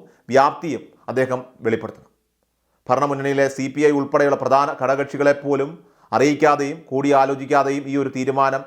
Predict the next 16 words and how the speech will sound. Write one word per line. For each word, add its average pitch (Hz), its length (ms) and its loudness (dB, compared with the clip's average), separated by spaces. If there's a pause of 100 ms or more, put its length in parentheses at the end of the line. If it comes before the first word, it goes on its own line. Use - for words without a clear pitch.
(120)
അന്തിമമാക്കിയത് 120 680 -2 (380)
ഈ 151 120 6
വിഷയത്തിൻ്റെ 135 460 -2
ഗൗരവം 131 340 0 (160)
വർദ്ധിപ്പിക്കുകയാണ്. 110 640 -10 (280)
ഭരണകൂടം 151 480 2 (480)
ഈ 147 40 4 (120)
സുപ്രധാന 147 420 2 (100)
നയപരമായിട്ടുള്ള 143 640 0 (120)
തീരുമാനങ്ങൾ 139 640 -2
സംബന്ധിച്ച് 127 420 -6 (600)
കേരളത്തെ 156 380 4 (280)
മൊത്തത്തിൽ 139 360 0 (160)
ഇരുട്ടിൽ 143 300 -2
നിർത്താൻ 127 300 0 (280)
മനഃപൂർവ്വം 143 460 0